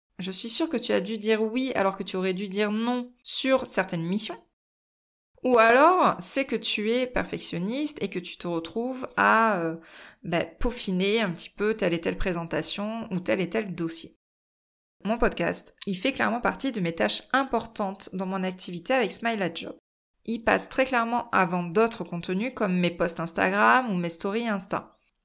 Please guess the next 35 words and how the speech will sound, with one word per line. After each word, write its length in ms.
Pour 100
moi, 340
c'est 200
une 180
de 100
mes 140
priorités, 800
le 100
podcast. 680
Donc, 380
quand 260
je 180
me 180
dis 320
que 200
je 100
dois 140
bosser 320
sur 140
mon 120
podcast, 540
ben, 80
je 100
me 80
retrouve 340
pas 260
à 100
faire, 480
euh, 120
voilà, 260
ma 180
story 340
Insta, 600
mon 220
Reels, 380